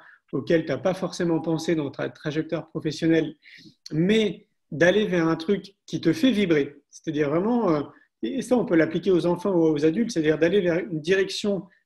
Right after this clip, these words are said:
qui t'anime, tu vois, qui te, bah, qui te fait vibrer, ouais, c'est, je pense que c'est le bon terme. Eh ben, curieusement, les choses se font vraiment, euh, de manière fluide.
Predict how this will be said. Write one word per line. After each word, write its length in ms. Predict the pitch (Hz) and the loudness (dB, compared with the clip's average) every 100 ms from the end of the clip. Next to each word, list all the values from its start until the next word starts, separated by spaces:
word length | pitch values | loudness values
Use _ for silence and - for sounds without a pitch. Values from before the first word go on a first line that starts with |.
| _ | _
qui 140 | 156 | -4
t'anime, 420 | 165 165 240 220 | 0 4 4 4
tu 120 | - 156 | 0 0
vois, 160 | 160 | 0
qui 180 | 160 151 | 0 -6
te, 420 | 156 135 131 123 123 _ | -2 0 0 -4 -8 _
bah, 100 | 135 | -6
qui 140 | 135 160 | -6 -4
te 60 | |
fait 80 | 220 | -4
vibrer, 360 | 165 117 135 190 | -4 -2 -2 0
ouais, 140 | 160 | -2
c'est, 200 | 160 160 | -2 -8
je 80 | 160 | -8
pense 180 | 160 156 | -8 -8
que 20 | |
c'est 80 | 139 | -8
le 60 | |
bon 160 | 131 160 | -4 -2
terme. 380 | 160 196 208 117 - - - _ - | 0 0 -2 -8 -16 -20 -20 _ -2
Eh 60 | |
ben, 200 | 160 190 190 - _ - | 0 0 -4 -16 _ -2
curieusement, 540 | 233 233 214 175 233 | 2 4 4 2 0
les 140 | 208 175 | 2 0
choses 240 | 233 220 | -2 -2
se 100 | 175 | -4
font 220 | 165 165 | -2 -2
vraiment, 560 | 147 185 196 214 208 165 | 0 0 0 -2 0 0
euh, 160 | 147 | 0
de 120 | 143 156 | 0 0
manière 320 | 165 175 175 | 0 -2 -4
fluide. 600 | - 175 208 214 147 | -2 0 2 0 -2